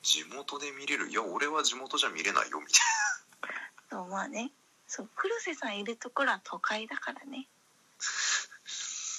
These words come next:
Speaker 1: 都会、まあ、都会だね。
Speaker 2: うん。都会でしょ？
Speaker 1: 見れるよみたいな話してて。
Speaker 2: <laughs> うんうんうん。
Speaker 1: でね、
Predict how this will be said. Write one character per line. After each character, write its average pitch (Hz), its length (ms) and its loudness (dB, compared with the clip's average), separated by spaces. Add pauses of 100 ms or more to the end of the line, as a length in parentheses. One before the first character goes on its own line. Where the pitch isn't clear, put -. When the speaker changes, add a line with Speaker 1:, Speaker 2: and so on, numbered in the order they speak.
(160)
Speaker 1:
都 - 100 -4
会、 - 260 4
ま 69 120 6
あ、 - 60 4
都 - 100 -6
会 64 140 6
だ - 80 0
ね。 - 160 -4 (720)
Speaker 2:
う 220 60 -6
ん。 190 300 -6 (680)
都 - 120 -6
会 - 220 2
で 107 80 -4
し - 100 0
ょ？ - 120 -2
Speaker 1:
見 - 20 -18
れ - 0 -
る - 0 -
よ - 60 -18
み - 60 -18
た - 100 -6
い - 60 -12
な - 120 -8 (120)
話 - 360 0
し - 140 6
て 349 120 2
て。 - 60 -20
Speaker 2:
<laughs> 349 180 -8 (840)
う 302 40 -2
ん - 20 0
う 208 40 -2
ん 202 80 -4
う - 20 -10 (400)
ん。 - 80 -12 (1800)
Speaker 1:
で - 100 -6
ね、 - 60 -10